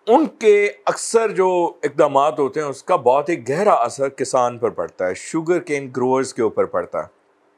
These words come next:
और जो ग्रोअर्स हैं, उनके साथ जो मुंसलिक बहुत से लोग हैं, उसमें कटाई करने वाले मज़दूर हैं, उसमें जो अद्वियात डलती हैं, उनके ऊपर जो खादें उसके अंदर इस्तेमाल होती हैं, उनके ऊपर फिर डीजल की कंजम्पशन,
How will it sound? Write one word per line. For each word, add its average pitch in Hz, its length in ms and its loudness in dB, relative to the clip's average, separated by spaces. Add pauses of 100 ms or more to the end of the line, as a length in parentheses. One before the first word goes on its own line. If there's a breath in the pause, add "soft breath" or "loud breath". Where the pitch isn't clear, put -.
(280)
और 156 460 2
जो 143 180 0
ग्रोअर्स 147 480 2
हैं, 147 80 -2
उनके 139 220 -6
साथ 143 200 0
जो 139 160 -4
मुंसलिक 175 560 -4 (380 soft breath)
बहुत 147 280 0
से 156 100 0
लोग 104 280 2
हैं, 95 180 -6 (280 soft breath)
उसमें 165 360 -2
कटाई 143 340 0
करने 139 280 -2
वाले 135 260 2
मज़दूर 131 580 -2
हैं, 131 200 -4
उसमें 131 640 -6
जो 123 460 0 (120)
अद्वियात 127 520 2
डलती 123 440 0
हैं, 120 300 -4
उनके 127 440 -6
ऊपर 127 480 0
जो 120 160 -6
खादें 135 480 0
उसके 131 260 -6
अंदर 131 180 -6
इस्तेमाल 120 440 -4
होती 120 240 -8
हैं, 120 100 -8
उनके 120 320 -8
ऊपर 127 580 0
फिर 117 80 -6
डीजल 131 360 -4
की 131 160 -12
कंजम्पशन, 120 720 -8